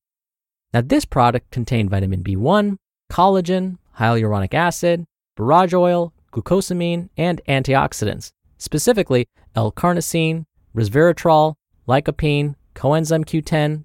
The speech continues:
pomegranate, and acai berry. Okay, so when we look at all of these studies, it seems that the common ingredients within these supplements are some form of collagen, hyaluronic acid,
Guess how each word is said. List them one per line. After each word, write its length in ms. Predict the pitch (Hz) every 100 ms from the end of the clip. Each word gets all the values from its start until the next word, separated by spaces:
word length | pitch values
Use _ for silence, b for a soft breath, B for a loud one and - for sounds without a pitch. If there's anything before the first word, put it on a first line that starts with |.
| _
pomegranate, 580 | 147 151 147 147 147 - _
and 200 | - 131
acai 380 | 120 - 110 101
berry. 240 | 101 - 120 _ _ _ _ _ _ _ _
Okay, 180 | 151 - - _ b
so 140 | - 156
when 100 | 139
we 60 |
look 280 | 147 269 294
at 80 | 190
all 200 | 156 156
of 80 | 123
these 160 | 117
studies, 380 | - 101 98 98
it 100 | -
seems 340 | - 247 226
that 220 | 190 165 - -
the 60 |
common 440 | - - 302 294 247
ingredients 760 | 135 127 156 143 120 117 - - _
within 320 | 131 - 226
these 180 | 208 175
supplements 600 | - 160 185 196 208 - _ _ _
are 360 | 143 139 131 123 _
some 320 | - - 233
form 340 | 240 202 202 170
of 240 | 156 175 _
collagen, 640 | - 110 139 160 170 175 175 - _ _ -
hyaluronic 580 | 139 180 190 180 185 147
acid, 480 | 143 147 147 143